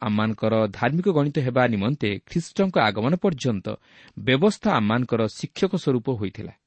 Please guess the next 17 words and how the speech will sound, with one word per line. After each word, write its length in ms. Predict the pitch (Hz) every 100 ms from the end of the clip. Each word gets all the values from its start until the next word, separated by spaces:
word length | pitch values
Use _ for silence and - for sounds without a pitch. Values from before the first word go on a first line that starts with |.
| _ _ _ _ _ _ _ _ _ _ _ _ _ _ _ _ _ _ _ -
ଏହା 140 | 123
ଏକ 320 | 123 - 117 139 _ -
ଚମତ୍କାର 420 | 117 117 - 95
ବିଭାଗ। 340 | 95 92 90 104 _ _ _ _ _ _ _ _
ପାଉଲ 260 | 101 113 139
ଏଠାରେ 280 | 131 107 104
ସ୍ପଷ୍ଟ 460 | - 117 - -
ଭାବେ 280 | 151 131 143
ଜଣାଇ 300 | 117 95 110
ଦିଅନ୍ତି 380 | 120 156 151 147
ଯେ 180 | 120 104
ମୂଷାଙ୍କ 500 | 101 101 156 170 151
ବ୍ୟବସ୍ଥା 720 | 107 104 117 - - 104 151 - - - _ _ _ _ _
ଉଦ୍ଧାର 280 | 135 135 165
ସାଧନ 360 | 170 123 113 139
କରିପାରିଲା 460 | 117 98 104 98
ନାହିଁ। 260 | 92 87 -